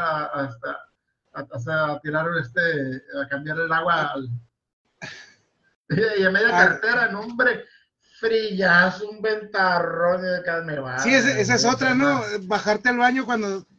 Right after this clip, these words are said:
Speaker 2: vas yendo en la carretera en Rumorosa, en la Salada, ¿no? Que, que está haciendo frío.
Speaker 1: Frillazo,
Speaker 2: Porque yo
Speaker 1: entonces,
Speaker 2: también este
Speaker 1: sí.
Speaker 2: fin de semana fui para allá arriba y sí estaba frito, bueno, frío no, pero estaba bien medio fresco, ¿no?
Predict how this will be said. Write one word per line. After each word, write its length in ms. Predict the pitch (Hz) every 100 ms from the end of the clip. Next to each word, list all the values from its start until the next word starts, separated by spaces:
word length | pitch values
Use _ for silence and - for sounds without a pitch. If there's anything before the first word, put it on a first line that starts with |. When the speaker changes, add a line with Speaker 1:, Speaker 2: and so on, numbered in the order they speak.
| 180
Speaker 2:
vas 220 | 208 196
yendo 260 | 233 240
en 60 | 247
la 60 | 226
carretera 380 | 202 - 208
en 80 | 226
Rumorosa, 500 | 202 180 160 190 202
en 60 | 208
la 80 | 185
Salada, 460 | 160 165 196 202
¿no? 200 | 196 247
Que, 200 | 226 196
que 140 | 190 -
está 120 | 180
haciendo 240 | 170 190
frío. 220 | 185 190 185 -
Speaker 1:
Frillazo, 760 | 180 170 151 143 139 139 - 180
Speaker 2:
Porque 180 | 196
yo 40 | 208
Speaker 1:
entonces, 80 | 233
Speaker 2:
también 240 | 233 233
este 160 | 240 240
Speaker 1:
sí. 60 |
Speaker 2:
fin 80 | 233
de 80 | 240
semana 360 | 214 214 233
fui 280 | 190 233 226
para 180 | 220 214
allá 140 | 202
arriba 400 | 208 214 269 262
y 240 | 220 185 147
sí 100 | 165
estaba 400 | 220 226 220 190
frito, 360 | 151 202 220 202
bueno, 280 | 202 185
frío 240 | - 254 285
no, 180 | 247 180
pero 140 | 214
estaba 440 | 165 196 190 202 190
bien 220 | 180 180
medio 220 | 170 160
fresco, 380 | 180 190 - 175
¿no? 100 | 202